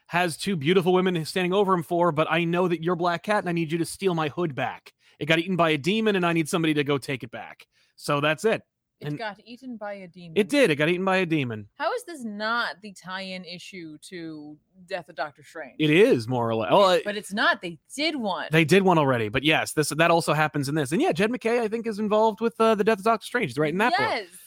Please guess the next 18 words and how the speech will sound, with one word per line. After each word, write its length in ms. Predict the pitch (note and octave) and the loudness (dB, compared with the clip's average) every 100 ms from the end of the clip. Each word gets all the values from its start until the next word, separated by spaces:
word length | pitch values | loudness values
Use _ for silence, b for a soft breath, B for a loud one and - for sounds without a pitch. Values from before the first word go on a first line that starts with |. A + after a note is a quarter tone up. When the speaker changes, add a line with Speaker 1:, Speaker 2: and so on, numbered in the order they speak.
| - | -14
Speaker 1:
So 140 | - | 0
yeah, 380 | F3+ G#3+ F#3 G2 - | 4 6 4 0 -6
uh, 360 | C#3 D3 D3 C#3+ - | 0 2 4 0 0
well, 140 | F#3+ G#3 | 2 2
it's 200 | D#3+ - | 0 -2
synergy, 380 | A#3 F#3 C#3+ | 0 0 -2
man. 220 | C3+ C3+ C#3 | -4 -4 -2
He 160 | F#3+ | -2
knows. 600 | F#3+ F#3 F3 - - - - | 0 0 -2 -6 -16 -16 -6
He 100 | D#3+ | 0
knows 240 | F3 D3+ | 0 2
what 80 | D#3+ | 2
he's, 300 | D#3 C3 A#2+ | 0 -2 -6
what 120 | D3+ | -6
he's 140 | C#3+ | -4
delivering 600 | B2 C3 C#3+ C#3+ C3+ G#2+ G2 | -6 -4 -2 0 -2 -4 -8
on. 260 | F2+ D#2 _ B B | -16 -20 _ B B
Speaker 2:
Okay. 120 | D#3 | -20